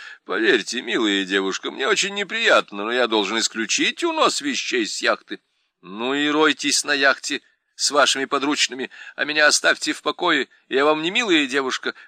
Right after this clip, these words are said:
полицейская крыса". Лейтенант благоразумно не стал переводить горячие слова Леа, но инспектор, почувствовав презрительную интонацию,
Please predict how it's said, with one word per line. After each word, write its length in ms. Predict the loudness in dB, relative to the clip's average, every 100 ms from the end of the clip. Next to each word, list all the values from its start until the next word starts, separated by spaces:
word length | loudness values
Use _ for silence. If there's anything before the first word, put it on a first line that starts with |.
| _ -6
полицейская 840 | -4 -2 0 2 2 0 -2 -6 -8
крыса". 480 | -8 -4 -2 -4 -6 _ _ _ _ _ _ _ _ _ _ _ _ _
Лейтенант 800 | -6 -6 0 -2 4 4 4 0
благоразумно 640 | -2 2 2 0 -2 -2
не 120 | -4
стал 240 | -2 -4 -4
переводить 480 | -6 -6 -4 -6
горячие 500 | -2 0 0 -2 -4
слова 460 | -4 -4 0 2 2
Леа, 400 | 2 2 2 2 _ _ -20 -20 _ _
но 200 | -12 -10 -6
инспектор, 720 | -6 -4 0 0 0 -4 -4
почувствовав 920 | -2 -2 -4 -4 -6 -6 -8 -8 -8
презрительную 840 | -4 -4 -2 -6 -6 -10 -10 -8 -8
интонацию, 800 | -6 -2 0 -2 -2 -6 -6